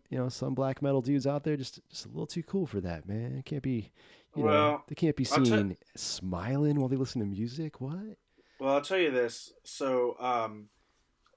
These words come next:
Speaker 2: I, I think that we, we talked, we reviewed Lords of Chaos a few episodes back, and, and my girlfriend just recently watched it, and she was like, "Eh, it wasn't that good." I'm like, "Here's the thing that I have found with mov-, with people who have watched Lords of Chaos," and, and it sounds like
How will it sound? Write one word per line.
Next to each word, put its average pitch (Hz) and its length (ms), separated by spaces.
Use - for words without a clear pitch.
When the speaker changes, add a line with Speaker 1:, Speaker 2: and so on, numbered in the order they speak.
Speaker 2:
I, 156 180
I 151 120
think 214 480
that 139 400
we, 151 120
we 160 120
talked, 170 260
we 151 100
reviewed 147 400
Lords 139 220
of - 60
Chaos 135 400
a 135 40
few 135 240
episodes 120 360
back, 117 400
and, 110 260
and 113 300
my 120 80
girlfriend 127 340
just 120 140
recently 120 280
watched 117 280
it, 131 40
and 127 120
she 165 100
was 147 100
like, 196 140
"Eh, 196 240
it 170 160
wasn't 180 220
that 170 120
good." 185 220
I'm 143 100
like, 127 220
"Here's 247 240
the 220 80
thing 139 480
that 135 180
I 135 220
have 131 200
found 117 400
with 117 160
mov-, 123 340
with 123 200
people 151 260
who 127 300
have 123 140
watched 123 380
Lords 131 220
of - 60
Chaos," 120 320
and, 127 120
and 131 120
it 147 80
sounds 185 240
like 135 120